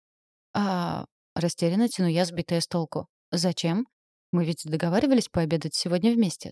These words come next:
Ты забыла?» с мягким укором произносит Стас. Мои глаза расширяются, ладонь впечатывается в лоб. «Точно, я ведь обещала ему вчера совместный обед. Как же могла забыть?»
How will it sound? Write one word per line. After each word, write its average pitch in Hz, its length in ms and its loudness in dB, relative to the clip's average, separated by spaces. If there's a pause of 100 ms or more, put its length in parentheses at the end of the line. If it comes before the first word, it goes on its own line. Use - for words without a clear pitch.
Ты 180 120 2
забыла?» 202 420 2 (300)
с - 100 -4
мягким 170 360 2
укором 170 320 2
произносит 170 580 0
Стас. - 360 -8 (340)
Мои 180 140 2
глаза 170 280 2
расширяются, 160 760 -2
ладонь 180 320 2
впечатывается 170 760 -4
в 156 40 -8
лоб. 160 200 -4 (440)
«Точно, - 520 -4
я 202 180 4
ведь 180 160 0
обещала 185 400 0
ему 196 160 4
вчера 170 260 -2
совместный 175 560 0
обед. 202 380 -2
Как 170 260 -2
же 180 100 -2
могла 170 280 0
забыть?» 170 400 -4